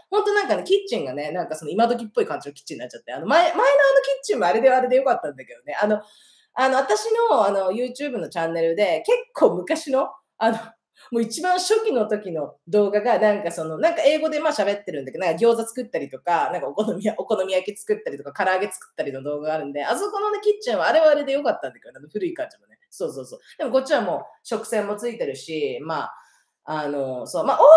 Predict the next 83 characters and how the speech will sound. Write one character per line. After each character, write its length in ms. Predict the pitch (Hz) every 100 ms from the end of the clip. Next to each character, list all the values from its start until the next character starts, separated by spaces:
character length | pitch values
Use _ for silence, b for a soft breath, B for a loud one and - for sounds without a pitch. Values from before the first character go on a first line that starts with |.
| 605 403
ー 20 |
ブ 40 |
ン 20 | 208
は 100 | 170
ね、 220 | 165 156
あ 80 | 202
っ 80 | -
ち 120 | 294
で 80 | 233
も 200 | 165 208
オ 60 |
ー 40 | 165
ブ 80 | 131
ン 60 |
結 200 | 151 170 -
構、 220 | 117 107
あ 120 | 143 139
の 100 | 135
ー、 40 | 131 131 131 127 127 - -
ま 100 | 247
あ、 100 | - - - -
こ 120 | 339
の 100 | 415
国 120 | 440
っ 20 | 440 427
て 80 | 220
さ、 140 | 190
だ 100 | 175
か 120 | 156
ら 100 | 147
ち 80 | -
ょ 80 | 214
っ 40 |
と、 60 | - -
あ 100 | 269
の、 160 | 294
前 240 | 294 415 466
住 300 | 480 539 349
ん 60 |
で 40 | 185
た 60 |
と 100 | 156
こ 100 | 139
は 100 | 127
さ、 140 | - 147
私 280 | - 139
さ、 100 | 160
あ 20 | 143
の、 100 | 143
ス-、 240 | - -
ス 180 | - -
ト 80 | 311
ゥ 40 |
デ 60 | 240
ィ 100 | 156
オ 20 | 123
っ 80 |
て 100 | 123
言 40 | 117
っ 20 | _ 170
て、 60 | 151
要 120 | 214
は 120 | 165 143
そ 160 | 139
の、 260 | 131 123 123 - _ _
ワ 200 | 208 233
ン 100 | 240
ケ 160 | 254 214
ー 60 |
み 100 | 139
た 120 | 113 107
い 20 |
な 80 | 113
感 160 | 131
じ 60 | 131
の 20 |
と 80 | 143
こ 60 |
だ 60 | 131
っ 20 |
た 60 | 139
の 60 | 107
ね。 240 | 165 -